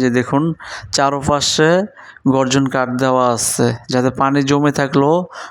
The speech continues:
নষ্ট না হয়। পিছনটাও দেখাবো।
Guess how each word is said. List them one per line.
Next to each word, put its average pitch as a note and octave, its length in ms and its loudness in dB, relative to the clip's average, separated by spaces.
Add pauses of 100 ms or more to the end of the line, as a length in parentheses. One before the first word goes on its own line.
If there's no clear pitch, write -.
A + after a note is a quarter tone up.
(180)
নষ্ট C3+ 220 -2 (200)
না B2+ 100 2 (160)
হয়। A2+ 220 -4 (2250)
পিছনটাও D#3 560 2
দেখাবো। C3+ 360 0